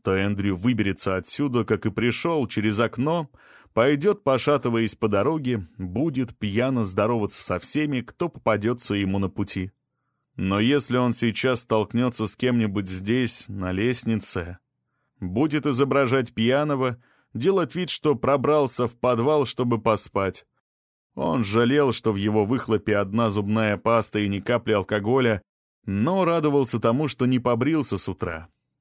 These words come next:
Он остановился на время, достаточное, чтобы вытащить пакет с бутылкой из кармана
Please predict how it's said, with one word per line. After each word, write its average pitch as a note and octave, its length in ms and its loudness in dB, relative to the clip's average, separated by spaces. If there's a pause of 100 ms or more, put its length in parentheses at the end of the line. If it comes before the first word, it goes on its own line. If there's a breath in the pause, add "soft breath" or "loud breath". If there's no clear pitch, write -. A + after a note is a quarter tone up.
(100)
Он F#2+ 240 -2
остановился G2 720 -2
на F2+ 120 -2
время, A2+ 440 -2 (340 soft breath)
достаточное, D3 800 -2
чтобы A#2+ 360 0
вытащить A#2+ 520 -4
пакет A2+ 380 0
с G2+ 80 -10
бутылкой A2+ 540 -2
из - 120 -6
кармана B2+ 680 -2